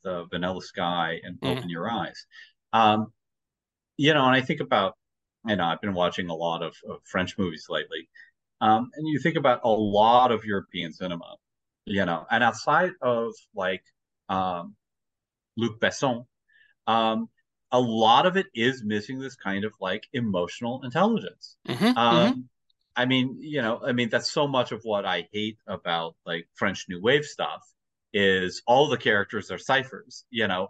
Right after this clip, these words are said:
Speaker 1: utterly ciphers. And to me, like, when you, when, you know, what really clicked was when you were talking about that he's protected her, and so it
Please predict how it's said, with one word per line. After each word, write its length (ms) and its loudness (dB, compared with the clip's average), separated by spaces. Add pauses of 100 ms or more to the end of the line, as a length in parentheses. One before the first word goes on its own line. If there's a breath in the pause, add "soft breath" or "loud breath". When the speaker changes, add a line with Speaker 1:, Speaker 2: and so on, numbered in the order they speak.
Speaker 1:
utterly 420 0
ciphers. 520 -10 (300 soft breath)
And 160 -6 (160)
to 120 -2
me, 320 -2 (960)
like, 180 0
when 120 -4
you, 240 -6
when, 320 -6
you 160 0
know, 140 -2
what 240 -4
really 260 2
clicked 320 -4
was 160 -10
when 140 -6
you 120 -4
were 120 -6
talking 420 -8
about 480 -6
that 100 -6
he's 260 -6
protected 560 -2
her, 220 -2
and 160 -8
so 280 -2
it 80 -12